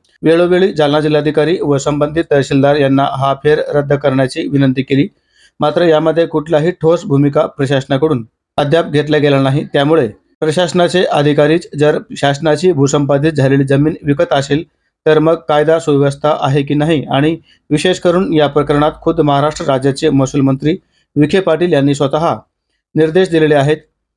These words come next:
की संबंधित तहसीलदार व यामध्ये जे पण कोणी दोषी असतील त्यांच्यावर तात्काळ कारवाई करून अहवाल सादर करावा.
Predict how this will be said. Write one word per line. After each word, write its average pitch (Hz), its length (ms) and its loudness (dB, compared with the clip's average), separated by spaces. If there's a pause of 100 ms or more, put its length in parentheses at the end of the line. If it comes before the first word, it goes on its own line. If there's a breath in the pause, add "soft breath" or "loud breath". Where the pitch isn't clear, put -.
(220)
की - 80 -6
संबंधित 170 460 0 (160)
तहसीलदार 156 460 2 (100)
व 151 140 0
यामध्ये 147 460 2
जे 147 160 0
पण 165 220 0
कोणी 151 260 0
दोषी 143 260 0
असतील 135 340 -2
त्यांच्यावर 139 480 0
तात्काळ 143 440 -4
कारवाई 135 320 0
करून 151 280 0
अहवाल 135 340 0
सादर 127 280 -2
करावा. 120 320 -2